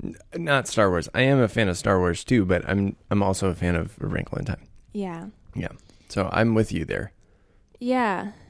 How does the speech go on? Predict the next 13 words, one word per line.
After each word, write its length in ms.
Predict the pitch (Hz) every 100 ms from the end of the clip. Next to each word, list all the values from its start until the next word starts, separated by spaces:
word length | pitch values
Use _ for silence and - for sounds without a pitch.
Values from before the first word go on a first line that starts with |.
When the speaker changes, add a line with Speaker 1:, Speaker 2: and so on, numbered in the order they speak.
| _ _ _ -
Speaker 2:
So 720 | - 262 247 233 226 226 - _ -
it's 240 | 247 - - _ _ _ _ _ _ _ _ _ _ _ -
a 80 | 262
children's 600 | - - 494 285 202 -
book, 420 | - 190 - - - - - - - - _ _ - _ - - -
but 240 | 247 247 -
I 260 | 233 285
read 260 | 311 240 208
it 160 | 202
for 160 | - 208
the 80 | 202
first 340 | - 202 -
time 400 | - 185 180 190